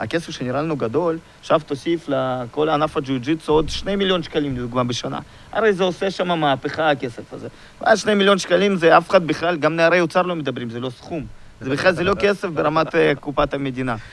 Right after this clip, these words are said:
אז אני אומר שבאמת, זה עניין של, אה, סדרי עדיפויות, לאיפה מחלקים את הכסף ואיך מחלקים את הכסף. ו-, ואפשר לעשות את זה. בינתיים, אני, כמו שאמרתי, מ-, מהעמדה שאני נמצא בפוליטיקה, נורא קשה לי,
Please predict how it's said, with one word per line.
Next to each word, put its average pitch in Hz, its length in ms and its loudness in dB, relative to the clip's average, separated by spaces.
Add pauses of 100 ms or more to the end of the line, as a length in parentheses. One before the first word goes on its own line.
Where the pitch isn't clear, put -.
(180)
אז 127 180 -2
אני 196 160 -2
אומר 226 200 0
שבאמת, 175 560 -2 (280)
זה 143 160 -6
עניין 170 240 -2
של, 165 240 -4
אה, 151 180 -2
סדרי 147 320 -2
עדיפויות, 135 580 -6
לאיפה 139 260 -6
מחלקים 135 400 -8
את 127 80 -10
הכסף 127 360 -10 (120)
ואיך 135 240 -10
מחלקים 117 440 -14
את - 40 -16
הכסף. 113 400 -18 (580)
ו-, 127 760 -2
ואפשר 139 320 0
לעשות 165 340 -2
את 117 80 -8
זה. 123 80 -4
בינתיים, 156 580 0 (340)
אני, 127 760 -2
כמו 143 140 -2
שאמרתי, 135 420 -2
מ-, 123 480 -2
מהעמדה 131 540 4
שאני 131 800 -2
נמצא 135 280 0
בפוליטיקה, 131 640 -2 (120)
נורא 127 240 -2
קשה 135 360 -8
לי, 135 120 -6